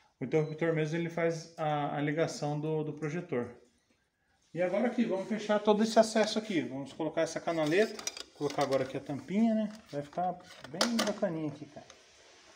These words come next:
Bem bonitinho. Colocar tampinha, canaleta, fechar todo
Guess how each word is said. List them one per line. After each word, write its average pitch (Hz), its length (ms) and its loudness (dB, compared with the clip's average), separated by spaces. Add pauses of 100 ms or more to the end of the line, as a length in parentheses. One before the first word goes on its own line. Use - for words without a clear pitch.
(140)
Bem 147 80 -6
bonitinho. 160 560 -4
Colocar 147 240 6
tampinha, 208 560 4
canaleta, 196 760 4 (600)
fechar 180 500 2
todo 175 500 0